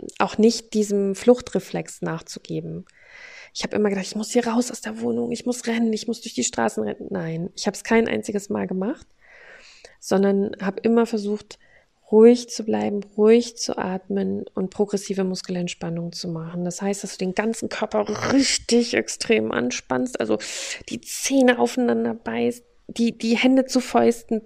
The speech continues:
ballt, deine Füße anspannst. Musst du aufpassen, dass du keine Wadenkrämpfe <laughs> bekommst. Und wirklich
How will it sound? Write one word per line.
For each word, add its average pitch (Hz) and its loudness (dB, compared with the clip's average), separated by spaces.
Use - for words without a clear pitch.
ballt, 233 6
deine 240 2
Füße 269 2
anspannst. 226 0
Musst 214 -2
du - 4
aufpassen, 214 4
dass - -2
du 226 2
keine 214 -2
Wadenkrämpfe 240 4
<laughs> 226 -2
bekommst. 240 2
Und 226 6
wirklich 233 -2